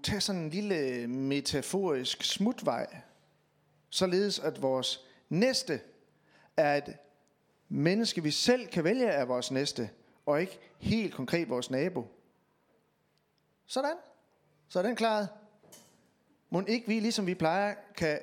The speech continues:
twiste bare historien en lille smule og finde en metaforisk smutvej? Jo da, det tror jeg nok, vi kan. Ikke? Det kan vi sagtens. Fordi alle er min næste.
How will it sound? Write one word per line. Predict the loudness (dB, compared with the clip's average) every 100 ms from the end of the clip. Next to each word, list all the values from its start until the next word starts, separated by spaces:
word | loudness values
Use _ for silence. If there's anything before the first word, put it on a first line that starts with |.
| -8
twiste | -8 -4 -4 -2
bare | 0 2 0
historien | -2 -2 -2 0
en |
lille | 0 0
smule | 0 0
og | 0
finde | 0 0
en |
metaforisk | -2 -4 -2 -2 -2 -2
smutvej? | -2 0 -2 -2 -10 -4
Jo | 0
da, | 0 0 -4 -6
det | -4
tror | 0 0
jeg |
nok, | 2 0
vi | 0
kan. | 0 -2 -8 -20 _ _ _ _ _ -2
Ikke? | 0 0 -8 -20 -6
Det | -2
kan | -2
vi | 2
sagtens. | 2 2 -2 -8 -10 -14 -20 -12
Fordi | -4 -2 0 4
alle | 4 6 4 4
er | 2
min | 2 2
næste. | 0 0 -2 -6